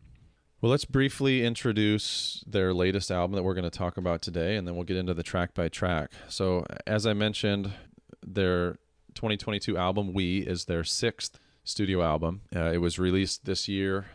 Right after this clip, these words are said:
on May sixth. We first heard about it back in April of twenty twenty, shortly after the pandemic had begun, when Win Butler posted a letter to his Instagram account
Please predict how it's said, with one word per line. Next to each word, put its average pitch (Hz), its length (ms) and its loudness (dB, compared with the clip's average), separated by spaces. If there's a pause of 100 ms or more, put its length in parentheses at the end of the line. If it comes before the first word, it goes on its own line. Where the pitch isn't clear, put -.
(120)
on 85 240 -6
May 85 140 -2
sixth. - 640 -4
We 107 100 0
first - 360 0
heard 147 220 4
about 87 320 2
it - 300 -2
back 98 260 0
in 87 480 -2
April 87 460 0 (260)
of 87 240 -2
twenty 92 300 -4
twenty, 90 320 -6
shortly 90 400 -4
after 87 240 -4
the 82 100 -6
pandemic 87 520 -4
had 82 160 -4
begun, 85 380 -2 (500)
when 98 180 0
Win 107 220 2
Butler 98 340 2
posted 98 440 2
a 90 40 4
letter 92 240 4
to 90 160 -2
his 85 120 -2
Instagram 101 500 -4
account 82 480 -2